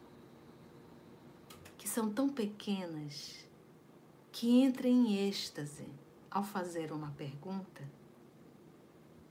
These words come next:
para que o dirigente não saiba responder. E o fato do dirigente se enrolar,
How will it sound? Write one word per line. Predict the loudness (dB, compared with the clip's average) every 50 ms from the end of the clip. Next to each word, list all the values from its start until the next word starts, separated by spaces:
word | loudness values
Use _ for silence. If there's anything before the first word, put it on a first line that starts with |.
| -20 -20 -20 -20 -20 -20 -20 -20 -20 -20 -20 -20 -20 -20 -20 -20 -20 -20 -20 -20 -20 -20 -20 -20 -20 -20 -20 -20 -20 -20 -20 -20 -20 -20 -20 -20 -20 -20 -20 -20 -20 -12 -4
para | -2 0 0 0
que | -2 -2 -2
o | -2 -2
dirigente | -2 -2 -4 -2 -2 -2 -4 -4 -8 -6 -6 -6 -4 -4 -6 -6 -8 -10 -10 -8 -10 -10 -12 -12 -18 -20 -20 -20 -20 -20 -20 -20 -20 -20 -20 -20 -20 -20 -12 -10
não | -6 -6 -6
saiba | -6 -6 -6 -6 -6 -6 -8 -10 -12
responder. | -14 -14 -16 -16 -16 -16 -18 -18 -18 -20 -20 -20 -20 -20 -20 -20 -20 -20 -20 -20 -20 -20 -20 -20 -20 -20 -20 -20 -20 -20 -20 -20 -20 -20 -20 -20 -20 -20 -20 -20 -20 -20 -20 -8 0
E | 0 2
o | 2
fato | 2 4 6 6 6 6 4 -2
do | -4 -2 0
dirigente | 0 2 2 2 2 0 0 -4 -4 -4 -4
se | -6 -4 -2 -2
enrolar, | 0 0 0 0 -2 -2 0 0 0 0 0 -2 -4 -6